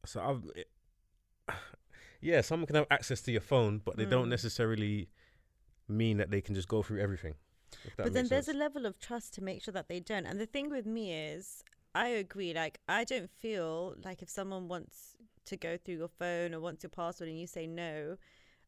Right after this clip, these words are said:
Speaker 2: I don't think that's a red flag because
Speaker 1: It's a no. <laughs>
Speaker 2: It's a
Speaker 1: It's just a
Speaker 2: no,
Speaker 1: no.
Speaker 2: yeah.
Speaker 1: Like,
Speaker 2: And
Speaker 1: why do you
Speaker 2: also,
Speaker 1: need to do
Speaker 2: like, I'm, I'm quite a big texter sometimes and a voice noter. And I feel like with people in my life,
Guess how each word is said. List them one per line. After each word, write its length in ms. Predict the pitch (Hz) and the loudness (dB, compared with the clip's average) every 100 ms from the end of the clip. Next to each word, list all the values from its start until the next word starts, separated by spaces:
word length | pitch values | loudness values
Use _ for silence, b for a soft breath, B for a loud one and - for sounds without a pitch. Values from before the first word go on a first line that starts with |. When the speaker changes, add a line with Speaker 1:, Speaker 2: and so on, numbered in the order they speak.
| _ | _
Speaker 2:
I 120 | 185 | -2
don't 180 | 190 190 | -2 -4
think 180 | 226 196 | -6 -6
that's 200 | 175 - | -8 -8
a 60 | |
red 240 | 151 165 170 | -6 -6 -6
flag 320 | - 170 147 - | -4 -4 -4 -8
because 960 | 165 - 202 175 165 165 180 - - - _ _ _ _ _ - - _ _ _ _ _ _ _ _ _ _ | -12 -8 -4 -2 -2 -4 -8 -14 -16 -20 _ _ _ _ _ -20 -20 _ _ _ _ _ _ _ _ _ _
Speaker 1:
It's 160 | - - | -14 -8
a 60 | 120 | -6
no. 320 | 135 127 92 - | -2 -2 -4 -8
<laughs> 100 | - | 0
Speaker 2:
It's 180 | 147 240 | 2 4
a 40 | |
Speaker 1:
It's 140 | 247 | 4
just 240 | 240 285 262 | 4 2 2
a 120 | 190 | 2
Speaker 2:
no, 60 | 135 | 2
Speaker 1:
no. 60 | |
Speaker 2:
yeah. 160 | 147 269 | 2 4
Speaker 1:
Like, 100 | 240 | 2
Speaker 2:
And 100 | - | 4
Speaker 1:
why 60 | 135 | 4
do 0 | |
you 20 | 330 | 4
Speaker 2:
also, 120 | 135 | 2
Speaker 1:
need 60 | 381 | 0
to 60 | |
do 40 | 294 | 2
Speaker 2:
like, 280 | 240 196 - B - | 0 0 -6 B -6
I'm, 280 | 180 262 220 - | -4 -4 -6 -8
I'm 160 | 226 | -8
quite 200 | 254 269 | -6 -6
a 40 | 233 | -4
big 200 | 233 190 | -4 -6
texter 460 | - - - 226 202 | -8 -8 -8 -8 -8
sometimes 540 | 190 196 190 160 160 | -8 -10 -8 -8 -6
and 100 | 175 | -8
a 40 | |
voice 340 | 165 180 208 - | -6 -6 -8 -8
noter. 400 | 170 - - - B B B B | -8 -6 -6 -8 B B B B
And 100 | 185 | -6
I 60 | 185 | -6
feel 300 | - 220 214 | -4 -2 -2
like 440 | 196 180 165 - - - - | 0 0 -2 -6 -14 -20 -16
with 500 | - 208 196 185 - - - | -8 -4 -2 -4 -10 -20 -10
people 300 | 214 202 202 | -8 -6 -4
in 100 | 185 | -4
my 140 | 180 | -2
life, 420 | 175 180 175 175 | 0 0 0 -2